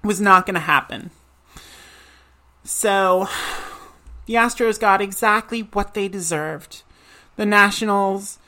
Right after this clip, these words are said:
gave M L B a fit,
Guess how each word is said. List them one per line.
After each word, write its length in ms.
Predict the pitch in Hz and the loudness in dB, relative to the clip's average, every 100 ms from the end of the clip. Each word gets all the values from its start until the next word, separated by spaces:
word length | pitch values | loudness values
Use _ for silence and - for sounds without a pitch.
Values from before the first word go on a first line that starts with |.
| _ - - _ - | _ -20 -20 _ -2
gave 360 | 208 208 202 - | 2 4 2 2
M 200 | 190 190 | 0 2
L 160 | 190 | 0
B 500 | 190 196 190 185 190 - _ _ _ _ _ _ | 0 -4 -4 -6 -8 -12 _ _ _ _ _ _
a 160 | 233 240 | 2 2
fit, 440 | - - 254 - | -2 -2 0 2